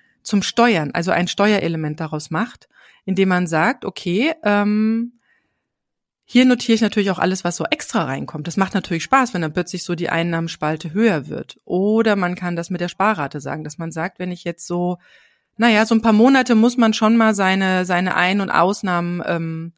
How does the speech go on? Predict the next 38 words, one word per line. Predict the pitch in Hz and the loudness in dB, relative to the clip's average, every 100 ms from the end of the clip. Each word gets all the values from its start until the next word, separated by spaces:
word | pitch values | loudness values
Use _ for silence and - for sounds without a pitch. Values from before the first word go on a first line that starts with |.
| _ _ _ | _ _ _
einfach | - 190 185 | -4 -2 -2
mal | 180 | -2
aufschreiben, | - 175 240 - 170 165 180 | 2 4 4 0 0 0 2
weil | 170 | -2
dann | 165 | -2
kommen | 170 190 185 | -4 -4 -4
Sachen, | 180 185 | -6 -6
die | 175 | -6
nur | 175 | -6
im | 180 | -4
Quartal | - - 160 160 | -6 -6 -4 -2
abgebucht | 156 - 160 165 - | -4 -6 -12 -14 -10
werden | 160 160 156 | -4 -4 -4
oder | 175 | -4
nur | 180 170 | -4 -2
einmal | 185 190 | -2 -2
im | 180 | 0
Jahr | 165 | 0
abgebucht | 170 - 165 175 - | 0 -2 -8 -8 -6
werden. | 165 175 | -6 -4
Die | 175 | -4
hat | 214 | -4
man | 190 | -2
sonst | 190 220 | -2 -2
nicht | 220 | -4
so | - | -2
auf | 180 - | -2 0
der | 185 | -2
Liste | 240 - 196 | 0 -2 -4
und | |
dann | 180 | -2
hat | 185 - | -2 -4
man | 190 | -8
sich | 190 | -6
vielleicht | 180 180 | -6 -6
eine | 185 | -10
Sparrate | - 170 185 190 185 | -2 -2 -2 -4 -6
geknüpft, | 185 - 226 - - | -10 -2 -2 -2 -18